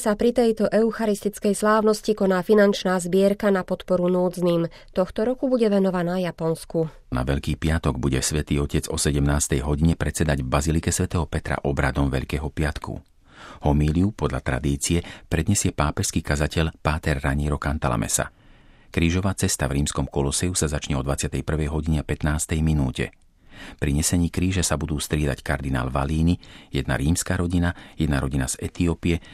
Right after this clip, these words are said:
Speaker 2: dve reholné sestry z rádu svätého Augustína, mladé dievča z Egypta, jeden chorý na vozíčku za pomoci asistencie a dvaja františkáni z kustódie Svätej Zeme.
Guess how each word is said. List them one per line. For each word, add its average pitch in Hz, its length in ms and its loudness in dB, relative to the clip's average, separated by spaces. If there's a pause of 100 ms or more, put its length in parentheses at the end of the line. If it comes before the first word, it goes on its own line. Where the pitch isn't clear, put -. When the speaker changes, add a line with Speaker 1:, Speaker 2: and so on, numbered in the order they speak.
Speaker 2:
dve - 240 0
reholné 73 420 0
sestry 85 380 -4
z 76 120 -2
rádu 69 220 -2
svätého - 340 -2
Augustína, 78 680 0 (280)
mladé 82 320 0
dievča 73 400 -2
z - 120 -10
Egypta, 82 440 -2 (200)
jeden 71 240 0
chorý 82 360 -2
na 67 120 0
vozíčku 71 480 -2
za 71 120 -2
pomoci 65 380 -4
asistencie 85 680 0 (280)
a 117 80 2
dvaja 90 260 -2
františkáni 80 600 -2
z - 80 -6
kustódie 82 560 -2
Svätej - 360 -4
Zeme. 60 360 -4